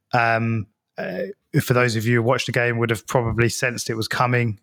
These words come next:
Um, they had their moments through the game and we rode our luck a little bit.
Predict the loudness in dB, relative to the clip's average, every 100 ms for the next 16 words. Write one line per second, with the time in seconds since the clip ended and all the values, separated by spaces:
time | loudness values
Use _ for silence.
0 | -2 2 2 2 0 -2 -2 0 0 -2
1 | -2 0 2 4 2 0 -2 -2 -2 0
2 | 0 0 0 -2 -6 -18 -10 -2 2 4
3 | 2 2 2 0 2 0 2 0 0